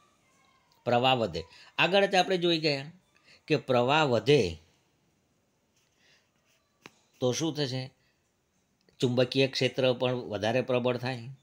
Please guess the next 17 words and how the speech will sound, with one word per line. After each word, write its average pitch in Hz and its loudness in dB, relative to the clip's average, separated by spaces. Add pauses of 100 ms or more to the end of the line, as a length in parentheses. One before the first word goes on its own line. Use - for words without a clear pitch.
(1120)
અને 123 -2
એના 131 2
કારણે 123 0
સળિયાનું 120 0
સ્થાનાંતર 107 -4
પણ 147 -2 (300)
વધશે. 104 -4
સળિયાનું 113 -4
સ્થા-, 95 -10 (300)
સ્થાનાંતર 117 -8
જે 117 -4
છે 127 -4
તે 120 -6
વધે. 98 -6 (880)
એ 170 6
જ 170 2
રીતે 170 0